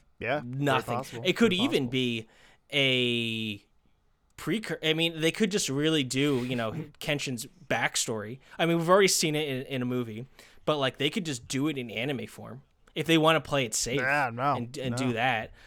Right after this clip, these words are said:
Speaker 2: Or they can
Speaker 1: But those
Speaker 2: just go
Speaker 1: movies are popular,
Speaker 2: forward
Speaker 1: the
Speaker 2: and
Speaker 1: live
Speaker 2: have
Speaker 1: action movies
Speaker 2: co-,
Speaker 1: are
Speaker 2: cover the,
Speaker 1: popular.
Speaker 2: the two arcs that are not covered in the, the manga.
Speaker 1: And they just had the one, uh, I'm, I'm assuming there's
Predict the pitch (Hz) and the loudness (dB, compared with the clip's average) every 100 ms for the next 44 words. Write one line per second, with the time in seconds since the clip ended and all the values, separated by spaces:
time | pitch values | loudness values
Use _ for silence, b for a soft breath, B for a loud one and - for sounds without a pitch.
0 | B B 131 131 143 135 135 131 123 - | B B 0 2 2 2 0 0 0 2
1 | 233 254 180 127 127 - 117 113 131 120 | 4 4 2 2 2 2 0 -2 -2 0
2 | 110 110 127 113 113 - - 135 123 113 | -2 -4 -6 -8 -8 -10 -4 -2 0 -2
3 | 110 107 110 110 - 120 117 - 113 110 | -4 -6 -8 -8 -4 -2 -2 -4 -6 -2
4 | 110 110 - 117 113 113 117 113 113 113 | -2 -4 -6 -6 -4 -4 -4 -4 -4 -4
5 | 117 113 143 123 147 175 165 175 147 131 | -4 -2 -2 -2 0 2 2 2 2 -2
6 | 143 147 151 165 131 151 151 156 156 180 | -4 -4 -2 -2 -2 -2 -2 -2 -2 -2
7 | 262 214 151 143 | 0 0 0 -2